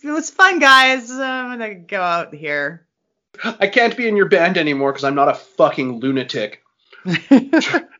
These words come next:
Speaker 2: judging from both Diamond Dave and Sammy,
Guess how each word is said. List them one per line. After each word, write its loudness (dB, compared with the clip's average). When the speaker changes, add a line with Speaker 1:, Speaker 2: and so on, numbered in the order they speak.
Speaker 2:
judging 4
from -2
both 0
Diamond 0
Dave 0
and -6
Sammy, -6